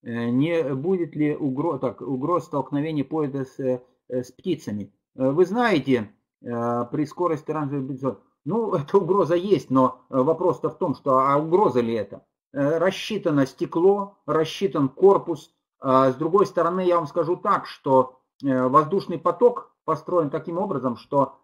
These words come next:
э, птица, конечно, она пострадает, если она попадет туда, но,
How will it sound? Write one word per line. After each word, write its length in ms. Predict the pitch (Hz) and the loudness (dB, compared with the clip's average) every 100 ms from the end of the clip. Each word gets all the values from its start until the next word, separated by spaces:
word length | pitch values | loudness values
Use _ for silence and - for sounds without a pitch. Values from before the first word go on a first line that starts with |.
| _ | _
э, 180 | - 131 | -4 -2
птица, 600 | 127 - 202 214 - 170 | -2 -8 -10 -8 0 0
конечно, 500 | 165 196 226 170 135 | 2 -2 -2 -2 -2
она 140 | 131 165 | 0 0
пострадает, 640 | 151 - 170 160 143 - | -2 -4 0 2 2 2
если 180 | 117 131 | -2 -6
она 120 | 120 | -6
попадет 500 | 117 127 131 135 143 | -6 -2 -2 -2 -6
туда, 360 | 160 170 185 - _ - | -6 -6 -6 -10 _ -2
но, 480 | 135 151 160 143 | 0 2 0 -4